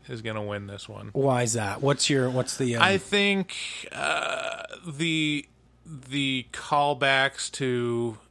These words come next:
Speaker 1: like, forties, fifties horror will probably do it for some critics. Be like,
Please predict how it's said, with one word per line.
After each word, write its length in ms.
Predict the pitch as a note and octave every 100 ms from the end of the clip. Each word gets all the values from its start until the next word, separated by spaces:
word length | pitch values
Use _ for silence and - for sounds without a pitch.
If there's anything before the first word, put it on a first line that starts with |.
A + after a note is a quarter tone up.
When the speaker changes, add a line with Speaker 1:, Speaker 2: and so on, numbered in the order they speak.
| -
Speaker 1:
like, 240 | A#2 A2+
forties, 560 | - - A#2+ A#2+ A#2 A2
fifties 500 | - B2+ - A#2+ A#2
horror 420 | B2+ A#2 A#2 A2+
will 200 | A2 A2+
probably 500 | A2+ A#2 A2 G#2+ A#2
do 260 | A2 A2+ A2+
it 120 | A2+
for 160 | - A#2
some 420 | - A2+ A2 A2 _ _ _ _ _ -
critics. 680 | - A2+ A2+ - - - - _ _ _ _ - A2+
Be 160 | G#2+
like, 340 | G#2 G#2+ G#2